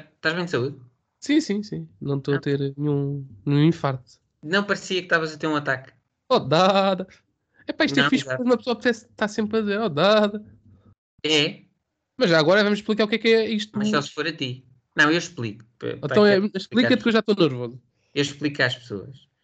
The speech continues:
Speaker 1: Isto aqui é um, é um quê? É um podcast, como já devem ter dado conta. Já devem ter dado. Estão a ouvir um podcast, portanto, à partida é um podcast. Vocês estão a ouvir um podcast, isto é um podcast.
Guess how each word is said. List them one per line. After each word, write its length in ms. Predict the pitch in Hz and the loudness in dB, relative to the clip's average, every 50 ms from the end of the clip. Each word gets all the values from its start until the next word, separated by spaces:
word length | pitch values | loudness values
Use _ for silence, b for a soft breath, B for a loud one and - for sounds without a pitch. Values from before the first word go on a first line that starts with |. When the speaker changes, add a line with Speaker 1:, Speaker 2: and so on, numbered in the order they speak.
| _ _ _ | _ _ _
Speaker 1:
Isto 220 | 151 143 - - | -10 -8 -6 -6
aqui 160 | 160 151 - 160 | -6 -4 -2 -2
é 80 | 156 | 0
um, 280 | 151 147 143 139 135 131 - | 0 -2 -2 -4 -8 -8 -8
é 80 | 135 | -8
um 140 | 135 135 127 | -6 -6 -6
quê? 240 | 127 - - - - | -8 -10 -14 -10 -2
É 80 | - 131 | 0 2
um 140 | 139 135 127 | 2 2 2
podcast, 560 | 127 123 123 123 - 110 104 104 104 - _ _ _ _ | 0 0 0 -2 -6 -6 -6 -6 -8 -12 _ _ _ _
como 160 | - 107 110 | -12 -8 -4
já 100 | 107 113 | -2 0
devem 260 | 110 113 107 113 113 | 0 0 -2 -2 -4
ter 140 | 110 117 117 | -4 -4 -2
dado 220 | 107 110 107 - - | -2 -2 -4 -4 -8
conta. 360 | - 101 98 - 120 120 - - - _ _ _ _ _ _ _ _ | -10 -10 -10 -10 -12 -14 -14 -18 -20 _ _ _ _ _ _ _ _
Já 120 | - 107 107 | -8 -4 -2
devem 220 | 110 110 113 117 | 0 0 0 0
ter 140 | 117 135 139 | 0 0 2
dado. 260 | 143 123 120 123 - | 2 0 -2 -4 -10
Estão 160 | - - - 98 | -14 -10 -8 -8
a 40 | |
ouvir 120 | 98 95 104 | -6 -6 -6
um 60 | 104 | -4
podcast, 440 | 101 110 110 110 - - 127 131 127 - | -2 -2 -2 -2 -2 -4 -4 -4 -4 -6
portanto, 160 | - 117 113 | -4 -2 -2
à 60 | 117 | 0
partida 320 | 117 - 113 104 120 117 | 0 -2 -2 -2 -2 -2
é 20 | 127 | -2
um 60 | 127 | -2
podcast. 400 | 123 131 127 - 120 107 - - | -4 -6 -6 -4 -6 -8 -8 -10
Vocês 160 | - 98 - 104 | -12 -12 -12 -10
estão 160 | - - 104 | -8 -6 -6
a 40 | 104 | -4
ouvir 140 | 101 107 | -4 -4
um 80 | 107 107 | -6 -4
podcast, 440 | 101 117 113 107 - 135 127 131 - | -4 -6 -6 0 0 0 0 0 -4
isto 100 | - - | -8 -8
é 40 | 143 | -8
um 40 | 139 | -6
podcast. 460 | 139 127 - - - 117 101 - - | -6 -8 -6 -6 -6 -6 -6 -8 -14